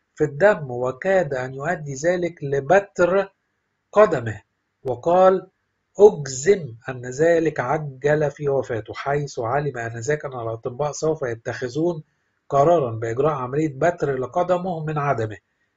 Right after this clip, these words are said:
لكنه فارق الحياة بعد هذه المعلومة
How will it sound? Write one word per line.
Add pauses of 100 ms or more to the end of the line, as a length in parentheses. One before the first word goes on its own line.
لكنه
فارق
الحياة
بعد
هذه
المعلومة